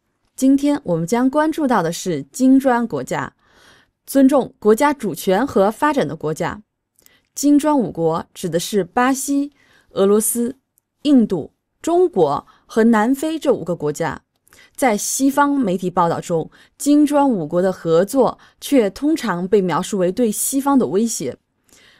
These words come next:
事实上，金砖五国的合作给全世界的和平合作，给全人类的发展和给战争的结束带来了历史性的机遇。因为这些国家的治国之本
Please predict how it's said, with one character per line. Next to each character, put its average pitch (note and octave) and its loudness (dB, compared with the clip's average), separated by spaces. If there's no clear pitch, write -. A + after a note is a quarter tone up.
事 - -6
实 D3 -6
上， - -8
金 D4 0
砖 D#4 2
五 G#3 0
国 F3 -2
的 E3+ 0
合 D#3 -8
作 - -10
给 F3 -8
全 F#3 -6
世 B3 -8
界 B3 2
的 F#3 -4
和 E3+ -6
平 F#3 -6
合 C3 -12
作， - -14
给 G3+ 0
全 G3+ -4
人 A3+ -2
类 C4+ 2
的 G#3 -2
发 A#3+ -2
展 - -8
和 A3 0
给 F3+ -6
战 A3+ 0
争 G#3 -2
的 F3 -4
结 D#3 -8
束 F3 -6
带 G#3+ 0
来 G3 2
了 G3+ 2
历 C4 2
史 B3+ -2
性 F#3 -6
的 C#3+ -6
机 D3+ -12
遇。 C#3 -10
因 A3 4
为 G3 0
这 C4+ 0
些 C4+ 0
国 G3 0
家 C4+ 2
的 B3 4
治 D4 -4
国 G#3+ 2
之 D#4+ -4
本 - -4